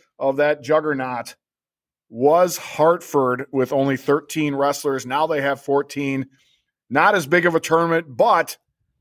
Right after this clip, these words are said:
I would say just as good as competition. So I'm gonna go with Hartford as my champion.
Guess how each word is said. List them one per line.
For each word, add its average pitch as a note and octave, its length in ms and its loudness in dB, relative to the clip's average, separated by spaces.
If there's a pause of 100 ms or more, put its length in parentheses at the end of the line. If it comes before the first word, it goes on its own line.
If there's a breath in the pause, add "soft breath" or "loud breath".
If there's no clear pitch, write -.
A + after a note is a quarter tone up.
(600)
I C#3+ 140 4
would D3+ 160 2
say D3+ 280 2
just C#3+ 260 -2
as B2 100 -10
good D3 160 2
as C#3+ 100 -4
competition. C#3 640 -2
So B2+ 140 0
I'm D3 100 2
gonna C#3+ 100 -2
go C3+ 160 4
with B2+ 120 2
Hartford C3 560 0 (340)
as A#2+ 300 2
my A2+ 100 0
champion. F#2+ 480 -6